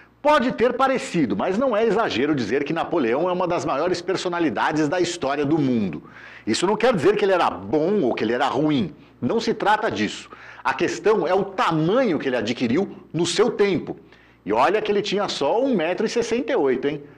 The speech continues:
Pram, pam, psh. Brincadeira. Em uma época em que as batalhas ainda se decidiam no campo de batalha,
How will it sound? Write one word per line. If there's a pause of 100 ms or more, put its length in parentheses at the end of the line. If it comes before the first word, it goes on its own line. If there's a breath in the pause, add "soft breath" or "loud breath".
Pram,
pam,
psh. (800)
Brincadeira. (360 loud breath)
Em
uma
época
em
que
as
batalhas
ainda
se
decidiam (100)
no
campo
de
batalha,